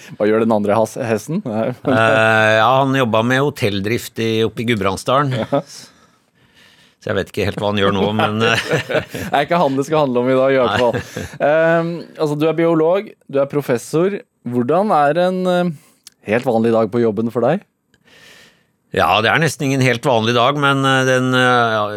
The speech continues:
Speaker 2: hvis vi skal ti-, ta standarddagen, så sykler jeg ned, sånn som i dag da, og, eh,
Speaker 1: Da, da mener du sykler ned til Blindern campus?
Speaker 2: Sykler ned til Blindern, ja, fra Røa, hvor jeg bor. Lett, eh, tur nedover. Selvfølgelig mye trafikk, så man må passe seg.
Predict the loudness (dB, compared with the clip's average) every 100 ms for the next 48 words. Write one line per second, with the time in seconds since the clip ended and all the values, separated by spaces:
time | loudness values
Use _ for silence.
0 | -10 -14 -14 -10 -8 -8 -8 -8 -10 -12
1 | -12 -8 -6 -4 -2 0 2 2 0 -2
2 | -4 -6 -8 -2 0 2 2 2 0 -2
3 | -6 -4 0 2 2 0 0 -4 -10 -16
4 | -20 -8 -2 0 2 4 4 4 2 0
5 | -2 0 0 2 2 2 0 -2 -10 -2
6 | 0 2 2 2 0 0 0 0 -2 -4
7 | -4 -4 -2 -2 0 0 0 0 -2 0
8 | -2 -2 -6 -6 -8 -4 0 2 2 2
9 | 2 2 0 2 2 0 -2 -6 -14 -10
10 | -6 -6 -8 _ -4 -4 -4 -4 0 0
11 | 0 0 0 -4 -10 -10 -8 -4 -4 -4
12 | -6 -6 -8 -8 -8 -6 -4 -4 -4 -2
13 | -2